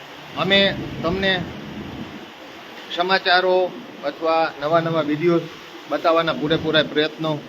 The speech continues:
કરી રહ્યા છીએ, તેને આપ પ્રોત્સાહન આપો છો, ખૂબ મોટી સંખ્યામાં જુઓ છો, શેર કરો છો, લાઈક કરો છો, કોમેન્ટ કરો છો, તે બદલ દ્વારકા ટુડે આપ સૌનો આભારી છે. અને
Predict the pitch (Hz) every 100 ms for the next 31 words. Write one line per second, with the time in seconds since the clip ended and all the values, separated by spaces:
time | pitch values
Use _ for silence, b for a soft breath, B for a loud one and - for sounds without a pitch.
0 | - - - - - - - 147 175 175
1 | 165 156 - 143 143 - 143 147 151 147
2 | 131 143 - - 196 208 - 220 214 190
3 | 170 170 151 160 156 - - 208 185 165
4 | 175 190 190 175 185 175 175 160 139 175
5 | 175 165 165 156 - - - - 180 196
6 | 175 170 165 165 156 139 165 190 165 156
7 | 151 147 151 160 196 - 147 143 143 127
8 | - - - 226 247 208 160 110 - -
9 | - - - 180 247 240 233 220 202 143
10 | 175 180 - 208 214 220 208 214 220 202
11 | 214 - - - - - - - 151 156
12 | 156